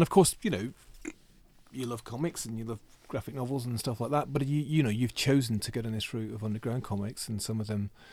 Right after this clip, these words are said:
quite provocative and stuff. So tell us about that. You know, what is it that's motivated you down the years to choose that particular route for publishing?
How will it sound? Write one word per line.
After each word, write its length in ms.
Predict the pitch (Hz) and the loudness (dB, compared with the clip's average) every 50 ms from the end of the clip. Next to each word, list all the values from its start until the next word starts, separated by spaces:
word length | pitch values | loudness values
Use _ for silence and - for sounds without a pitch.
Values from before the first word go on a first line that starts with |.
| - - - | -20 -20 -4
quite 180 | - 143 - - | -2 -2 -2 -2
provocative 640 | - 117 104 113 113 - - - - 95 87 - | -2 -2 -2 0 -2 -2 -2 -4 -4 -4 -6 -6
and 80 | 101 95 | -8 -10
stuff. 220 | - - 107 107 - | -8 -6 -6 -4 -4
So 100 | - 151 | -4 -4
tell 200 | - - 175 185 | 0 2 2 4
us 80 | 165 | 4
about 200 | 170 165 170 - 156 | 4 2 2 2 2
that. 280 | 165 143 101 80 - - - - - - - - - | 2 2 0 -2 -4 -10 -18 -20 -20 -20 -20 -12 -4
You 80 | - 131 | 0 2
know, 80 | 131 131 | 4 6
what 180 | 143 156 151 | 8 8 8
is 120 | 147 131 131 | 8 6 6
it 80 | 120 | 4
that's 180 | 117 113 110 - | 2 2 2 4
motivated 580 | 123 127 120 - 123 113 117 113 98 110 113 | 4 4 4 2 2 2 2 2 2 0 0
you 160 | 131 131 123 110 | 0 0 0 0
down 180 | 107 95 92 | 0 0 2
the 60 | 92 | 2
years 280 | 90 90 87 82 - - | 0 0 0 -2 -4 -4
to 120 | - - | -8 -8
choose 300 | - - - 107 104 - | -8 -4 -2 -2 -2 -2
that 240 | - 123 127 - - | -2 -4 -4 -4 -4
particular 540 | - 98 - - 92 - - 87 82 92 98 | -6 -8 -6 -6 -8 -6 -6 -6 -4 -4 -4
route 240 | 101 101 92 - - | -4 -4 -4 -6 -8
for 80 | - | -10
publishing? 480 | - - 85 87 95 - - 98 90 | -8 -8 -6 -6 -8 -8 -10 -12 -12